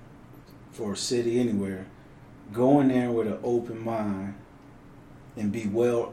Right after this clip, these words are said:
be a well-rounded person, um, and be you. 'Cause sometimes departments want, wants to mold their officers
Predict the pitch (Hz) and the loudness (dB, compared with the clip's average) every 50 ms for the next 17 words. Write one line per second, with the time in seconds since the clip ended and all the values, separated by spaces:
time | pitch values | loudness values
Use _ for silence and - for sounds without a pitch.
0 | - 104 110 123 131 117 104 101 98 - - 104 110 120 123 127 123 117 113 113 | -8 -4 0 2 2 2 2 0 -4 -6 -4 -2 0 2 2 2 0 0 -2 -2
1 | 117 117 117 113 110 107 101 - - - 110 104 101 - - - - - - - | -2 -2 -2 -2 -4 -6 -6 -8 -6 -6 -4 -4 -4 -6 -8 -12 -12 -14 -16 -18
2 | - - - - - - - - - - - - 95 90 87 87 85 80 80 - | -20 -20 -20 -20 -20 -20 -20 -20 -20 -20 -20 -16 -14 -12 -12 -12 -12 -14 -14 -16
3 | - - - - - - - - - - - - - - - - - - - - | -16 -18 -18 -20 -20 -20 -20 -20 -20 -20 -20 -20 -20 -20 -20 -20 -20 -20 -20 -20
4 | - - - - - 110 104 104 101 101 98 107 127 139 143 - 110 117 120 107 | -20 -20 -20 -12 -8 -2 2 2 2 2 2 4 2 4 4 2 0 0 -2 -2
5 | 95 - - - - - - - - - - - - - - - - - - - | -2 -4 -6 -14 -18 -20 -20 -20 -20 -20 -20 -20 -20 -20 -20 -20 -20 -20 -20 -20
6 | - - - - - - - - - - - - - - - 127 - - 156 151 | -20 -20 -20 -20 -20 -20 -20 -20 -20 -20 -20 -20 -10 -4 -2 -2 2 4 4 4
7 | 156 151 - 160 147 143 135 127 123 120 117 117 - - - - - - - 107 | 4 4 4 6 6 6 4 2 2 0 -4 -6 -10 -14 -16 -18 -18 -12 -8 -8
8 | 101 104 - 135 127 127 117 - 123 120 113 - - - - - - - - - | -2 4 6 6 8 6 4 0 -2 -4 -4 -8 -12 -14 -16 -20 -20 -20 -20 -18
9 | - - 113 117 117 110 104 - - 123 113 117 120 117 117 - - 107 95 98 | -10 -4 -2 -2 -2 -2 -6 -10 -8 -4 -2 -2 -2 -2 -4 -6 -6 -2 0 2
10 | 101 101 107 110 117 117 113 110 107 101 - - - - - - - - - - | 2 4 4 4 2 2 0 0 -4 -8 -10 -12 -18 -20 -20 -20 -20 -20 -20 -20
11 | - - - - - - - - - - - - - - - - 120 113 110 107 | -20 -20 -20 -20 -20 -20 -20 -20 -20 -20 -20 -20 -20 -20 -14 -8 -4 -4 -4 -4
12 | - 110 113 110 107 107 - 104 101 - - 113 110 110 107 104 101 104 | -2 0 0 2 2 0 -2 -6 -6 -4 -2 -2 -2 -2 -4 -6 -8 -10